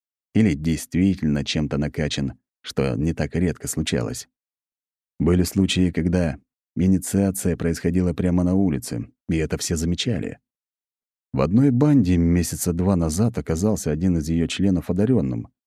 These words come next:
Как же все его товарищи удивились, когда он смог согнуть подкову в бараний рог, а его руки стали светиться. «Я одарённый! Как же круто!» — радостно заорал он. «Мама не врала! Мой отец действительно аристократ!»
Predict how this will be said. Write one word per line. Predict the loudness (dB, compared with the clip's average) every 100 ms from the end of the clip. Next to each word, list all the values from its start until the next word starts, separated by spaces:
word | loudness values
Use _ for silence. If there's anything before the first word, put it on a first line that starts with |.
| _ _ _ _ _ 0
Как | 2 2
же | 2 0
все | 0 0 2
его | 2 0
товарищи | -2 0 2 2 0 -2 -4
удивились, | -2 0 2 2 2 2 0 -4 -10 _ _ _ _
когда | -4 0 0
он | 0
смог | 0 0 -2 -2
согнуть | -2 0 -2 -2
подкову | -6 -6 -2 0 2 0
в | -2
бараний | -2 0 0 0
рог, | 0 -2 -8 _ _ _ -2
а | 0
его | 2 0
руки | 0 0
стали | -4 -2 -4
светиться. | -2 -4 -4 -8 -10 -14 _ _ _ _ _ _ _
«Я | 0 2 2
одарённый! | 2 2 4 4 4 4 4 4 2 0
Как | 0 0 0
же | 0 -2
круто!» — | -2 -2 2 2 2 2 2 2 -2 -8 _
радостно | -2 0 0 -2 -2
заорал | 0 0 0 -2 -2
он. | -4 -8 _ _ _ 0
«Мама | 2 4 4
не | 4
врала! | 2 2 4 2 0 0
Мой | 2 2 2
отец | 0 0
действительно | 0 -2 0 0 4 4 4
аристократ!» | 0 -2 -2 0 2 2 0